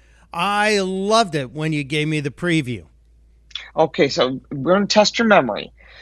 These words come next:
Speaker 2: So back in September of twenty twenty-one, the infrastructure bill passed, that huge twenty-six, seven hundred page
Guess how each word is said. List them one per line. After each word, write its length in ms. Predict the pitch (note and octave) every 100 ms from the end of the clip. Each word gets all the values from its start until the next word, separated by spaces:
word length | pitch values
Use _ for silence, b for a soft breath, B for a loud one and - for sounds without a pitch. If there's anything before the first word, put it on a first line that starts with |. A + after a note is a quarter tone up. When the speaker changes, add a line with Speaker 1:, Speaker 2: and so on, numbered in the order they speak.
| B
Speaker 2:
So 160 | - F#3+
back 320 | D#3+ C4 D#4
in 100 | F#4+
September 1000 | - A3+ G#3 - - G#3 F#3 B2+ G2 - - -
of 220 | B2+ -
twenty 320 | - B2+ C#3
twenty-one, 640 | E3+ F#3+ G3+ F3+ A#2+ G#2+ D#3+ - B B B
the 120 | - -
infrastructure 680 | A#3 A#3 G3 - C#3 -
bill 240 | B2 A#2 A#2+
passed, 400 | D3 A2 G#2 -
that 280 | C#3 C#3 -
huge 540 | - C#4 C4 B3+ -
twenty-six, 640 | - G#3 G#3 - A3 - -
seven 280 | F#3 F#3
hundred 360 | F#3+ F3+ F3 -
page 480 | - E3 D#3+ C#3+